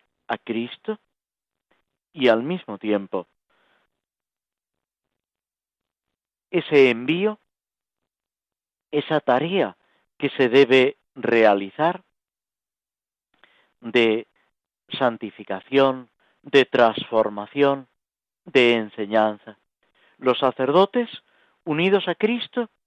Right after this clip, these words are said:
están llamados a ser sacerdotes, profetas y reyes. Es verdad,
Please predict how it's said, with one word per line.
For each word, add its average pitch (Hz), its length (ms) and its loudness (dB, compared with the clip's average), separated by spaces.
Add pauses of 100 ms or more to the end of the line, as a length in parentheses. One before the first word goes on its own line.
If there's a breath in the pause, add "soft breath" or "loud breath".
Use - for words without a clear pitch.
(320)
están 143 320 0
llamados 160 540 2
a 156 80 -8
ser 196 340 2 (520)
sacerdotes, 165 800 -2 (560)
profetas 135 640 0 (560)
y 120 120 -10
reyes. 113 480 -6 (1600)
Es 95 180 -14
verdad, 127 480 0